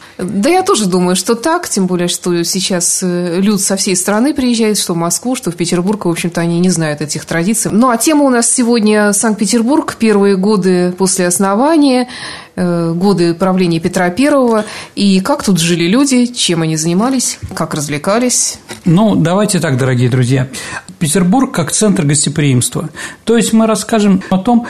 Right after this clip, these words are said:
Speaker 2: что вообще, э, город появился, нужно, чтоб люди туда приезжали. Людям надо приезжали хоть хотя бы посмотреть, что там такое, да? Какие развлечения были, как это всё происходило.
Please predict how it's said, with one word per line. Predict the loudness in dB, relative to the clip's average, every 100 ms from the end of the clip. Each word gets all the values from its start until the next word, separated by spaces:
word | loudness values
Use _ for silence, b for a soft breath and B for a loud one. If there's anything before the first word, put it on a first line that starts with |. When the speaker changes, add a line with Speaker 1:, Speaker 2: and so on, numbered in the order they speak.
| B
Speaker 2:
что | -10 -2 2
вообще, | 2 0 -2 -2 B -4
э, | 0
город | 2 0 0
появился, | 2 4 4 2
нужно, | 2 2 2
чтоб | 0 -2 0
люди | -2
туда | 0 -2
приезжали. | 2 2 2 2 0 -2 -6 -6
Людям | 0 2 4
надо | 2 2
приезжали | 0 2 2 0
хоть | 0 -2
хотя | 0 0
бы | 0 -2 B -4
посмотреть, | 0 2 2 2 0
что | -2 -2
там | 0 0
такое, | -2 0 0 0
да? | 0 -2 B B B B -4
Какие | -4 0 2
развлечения | 4 4 2 2 4 4
были, | 2 2 4 4 4 2 2 0
как | -2 -2
это | -2
всё | -2 -2
происходило. | 0 -2 -2 0 2 0 -2 -6